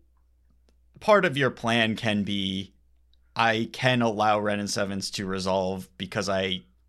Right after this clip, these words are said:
have ways of killing the Tree Folk, and then I just need a flying attacker to kill the Wrenn and Seven,"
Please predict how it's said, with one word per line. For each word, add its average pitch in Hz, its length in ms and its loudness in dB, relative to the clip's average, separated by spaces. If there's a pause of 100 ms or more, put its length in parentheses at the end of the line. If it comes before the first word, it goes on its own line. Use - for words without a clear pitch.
have 107 220 -2
ways 98 240 -4
of 92 120 -10
killing 98 300 -4
the 95 80 -6
Tree 95 200 -8
Folk, 92 300 -6
and 95 160 -6
then 92 80 -6
I 92 100 -4
just 95 160 -8
need 98 120 -6
a 92 60 -10
flying 95 360 -2
attacker 90 360 -6
to 82 80 -14
kill 95 220 -6
the 95 140 -6
Wrenn 95 180 -6
and 113 120 -4
Seven," 123 520 -4